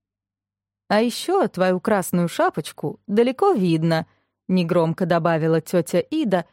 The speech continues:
и, думаю, все поняли, что она хотела сказать на самом деле. «Ты тут не потеряешься.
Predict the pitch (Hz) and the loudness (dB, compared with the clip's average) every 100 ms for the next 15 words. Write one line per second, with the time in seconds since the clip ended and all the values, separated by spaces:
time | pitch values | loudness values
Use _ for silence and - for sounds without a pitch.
0 | _ _ - 320 214 208 190 185 185 - | _ _ -2 0 2 2 2 2 -2 -6
1 | - 208 277 262 170 170 160 - 226 175 | -4 -2 0 0 2 0 -4 -2 0 2
2 | 156 151 185 175 160 156 - 175 269 277 | 0 -2 -4 -2 -2 -2 -4 0 0 -2
3 | - _ 285 294 254 180 165 165 165 160 | -8 _ -2 -2 -2 -2 0 0 0 -2
4 | 160 - 160 _ _ _ _ _ _ 202 | -4 -6 -12 _ _ _ _ _ _ 0
5 | 269 320 - 202 202 - - 208 196 185 | 0 -2 -2 -2 -2 -10 -2 2 4 2
6 | 180 - 180 214 196 156 - - | -2 0 0 2 0 -2 -8 -10